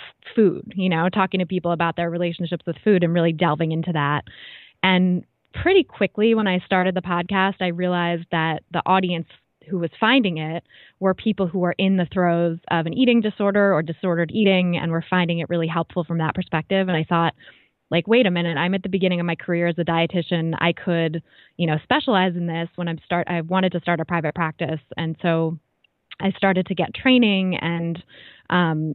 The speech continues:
go to conferences and do some work experience and stuff in the field of eating disorders. And through that process, I started to discover that intuitive eating is, in fact, the gold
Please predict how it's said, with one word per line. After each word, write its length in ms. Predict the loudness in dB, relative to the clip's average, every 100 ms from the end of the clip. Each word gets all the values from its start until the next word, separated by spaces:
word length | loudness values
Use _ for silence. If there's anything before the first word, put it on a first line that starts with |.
| 0
go 180 | 4 4
to 60 |
conferences 920 | 4 2 2 2 0 0 2 2 0
and 340 | -2 -4 -6 -8 -4
do 120 | -4
some 160 | 0 2
work 200 | 2 0
experience 640 | -6 -2 0 2 0 -2
and 120 | -6
stuff 240 | -2 0 0 -2
in 460 | 0 2 0 -2 -2
the 100 | 0
field 300 | 4 4 4
of 60 | 0
eating 220 | 2 2
disorders. 520 | 2 -4 -6 -6 -8 -12 _ -20 -20 -20 -20 _
And 340 | 4 6 4 0 0
through 200 | 0 2
that 300 | 2 0 -2
process, 460 | -4 -4 -6 -10 -6
I 140 | -8
started 320 | -4 -2 -2 -2
to 80 | -4
discover 540 | -6 -2 -4 -2 -2
that 260 | 0 0 0
intuitive 500 | -6 -8 0 2 2
eating 360 | 2 2 2 2
is, 180 | 0 -2
in 120 | -4
fact, 360 | 0 0 -2 -8
the 80 | -2
gold 320 | 2 2 0